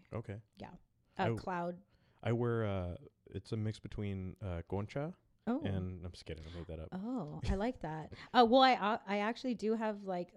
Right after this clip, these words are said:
Speaker 2: oils that I wear too,
Speaker 1: Mm-hmm.
Speaker 2: and those are sweet
Speaker 1: Okay.
Speaker 2: as well.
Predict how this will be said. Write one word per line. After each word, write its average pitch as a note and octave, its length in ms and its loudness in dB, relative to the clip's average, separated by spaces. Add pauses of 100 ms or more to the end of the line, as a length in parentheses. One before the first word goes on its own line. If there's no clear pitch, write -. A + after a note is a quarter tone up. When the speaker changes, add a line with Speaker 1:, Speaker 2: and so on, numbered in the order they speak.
(200)
Speaker 2:
oils F#3+ 380 0
that A3+ 100 -2
I A3 80 0
wear G#3 180 0
too, A3 320 -2 (220)
Speaker 1:
Mm-hmm. A2+ 180 -6 (300)
Speaker 2:
and F#3+ 140 -4
those F#3 160 2
are E3+ 100 -2
sweet - 340 -12 (600)
Speaker 1:
Okay. A2 200 -4
Speaker 2:
as E3+ 180 -2
well. - 380 -10